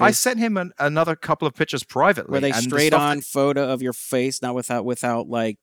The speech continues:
Speaker 1: you know, sunglasses
Speaker 2: Probably
Speaker 1: and
Speaker 2: not
Speaker 1: stuff on?
Speaker 2: straight on photo of my face, but they were without sunglasses. But still, the, the, I, I've tried it myself with many different pictures. I, I signed up to one of those services, and I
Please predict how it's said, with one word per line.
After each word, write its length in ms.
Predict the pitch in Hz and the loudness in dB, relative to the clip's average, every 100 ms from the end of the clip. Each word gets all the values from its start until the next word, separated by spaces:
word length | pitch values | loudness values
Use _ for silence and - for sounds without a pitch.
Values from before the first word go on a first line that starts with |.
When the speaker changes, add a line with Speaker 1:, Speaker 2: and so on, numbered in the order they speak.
| - | -8
Speaker 1:
you 100 | 117 | -4
know, 220 | 110 110 | -4 -4
sunglasses 400 | - 120 - 185 | -6 0 2 2
Speaker 2:
Probably 140 | 180 156 | 2 2
Speaker 1:
and 80 | |
Speaker 2:
not 160 | 135 123 | 2 -2
Speaker 1:
stuff 100 | - | -2
on? 40 | |
Speaker 2:
straight 200 | 120 110 | 0 0
on 160 | 107 101 | 0 -6
photo 300 | - 104 101 | -6 -4 -4
of 100 | 98 | -6
my 100 | 101 | -8
face, 160 | 90 95 | -6 -4
but 80 | 127 | 0
they 80 | 143 | 2
were 140 | 175 156 | 4 2
without 300 | 131 101 - | 2 0 -2
sunglasses. 540 | 107 104 87 - 107 | -6 -6 -8 -8 -8
But 180 | 123 - | -8 -6
still, 600 | - 190 185 101 92 - _ _ _ _ | -2 2 2 2 -4 -10 _ _ _ _
the, 100 | 127 - 123 | -4 -4 -10
the, 180 | 131 | -2
I, 140 | 147 165 - | 2 2 4
I've 180 | 165 - | 2 2
tried 260 | 170 160 | 0 0
it 60 | 120 | -2
myself 500 | 107 - 143 127 - | -6 -2 0 0 -2
with 140 | 104 | -4
many 220 | 107 123 117 | 0 0 0
different 220 | 95 87 | -4 -6
pictures. 220 | 92 98 | -10 -4
I, 160 | 110 117 | -2 -2
I 140 | 120 127 | -2 -2
signed 300 | - 135 135 | 0 0 2
up 80 | 135 | 0
to 80 | 127 | -2
one 100 | 120 | -4
of 60 | 123 | -2
those 160 | 113 | -4
services, 680 | - 123 120 - 92 117 - _ _ _ _ | -2 -2 -2 -8 -10 -12 -14 _ _ _ _
and 100 | 113 | 0
I 100 | 117 | 2